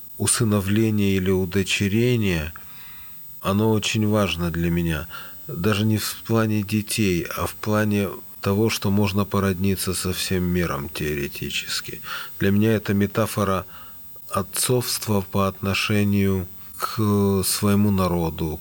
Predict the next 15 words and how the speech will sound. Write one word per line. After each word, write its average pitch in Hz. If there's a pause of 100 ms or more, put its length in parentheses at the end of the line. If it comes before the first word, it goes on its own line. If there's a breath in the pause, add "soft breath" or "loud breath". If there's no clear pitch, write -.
к, 90 (920 loud breath)
не 101
только 101
к -
своему, 90
ко 90
всему 98
миру. 90 (500 loud breath)
Вот 101
иногда 107
испытываешь 110
какое-то 107
нежное 101
чувство 101
просто 98